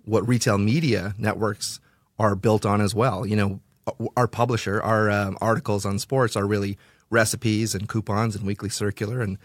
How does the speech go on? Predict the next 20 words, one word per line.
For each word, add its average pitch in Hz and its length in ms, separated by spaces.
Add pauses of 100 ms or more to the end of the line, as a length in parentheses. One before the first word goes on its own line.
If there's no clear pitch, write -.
(280)
all 110 160
the 107 80
great 101 220
products 104 420
and 101 160
promotions 101 480
we 104 80
bring 101 220
to - 100
our 98 80
website. 101 500 (580)
That 127 180
content 135 420
can 190 220
be 127 80
curated 98 600
in 101 140
service 101 400
of, 92 320 (120)
w-, - 140